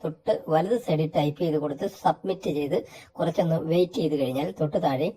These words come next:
ആധാർ ഉടമസ്ഥന്റെ പേര് തൊട്ട് താഴെ എഴുതി കാണിക്കുന്നതും ആധാർ ഒ ടി പി വെരിഫൈഡ് സക്സസ്ഫുള്ളി എന്ന് എഴുതി കാണിക്കുന്നതുമാണ്. അതിനുശേഷം നമ്മൾ താഴെ വന്ന് രജിസ്റ്റർ എന്നുള്ള ബട്ടണിൽ പ്രസ് ചെയ്ത് കൊടുക്കുകയാണ് ചെയ്യേണ്ടത്.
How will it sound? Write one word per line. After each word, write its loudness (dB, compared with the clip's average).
ആധാർ 8
ഉടമസ്ഥന്റെ 4
പേര് 2
തൊട്ട് 2
താഴെ 4
എഴുതി 2
കാണിക്കുന്നതും 2
ആധാർ 2
ഒ 2
ടി -4
പി 0
വെരിഫൈഡ് 2
സക്സസ്ഫുള്ളി 0
എന്ന് 2
എഴുതി 0
കാണിക്കുന്നതുമാണ്. 2
അതിനുശേഷം 6
നമ്മൾ 2
താഴെ 4
വന്ന് 2
രജിസ്റ്റർ 0
എന്നുള്ള 0
ബട്ടണിൽ 0
പ്രസ് -2
ചെയ്ത് 2
കൊടുക്കുകയാണ് 2
ചെയ്യേണ്ടത്. 0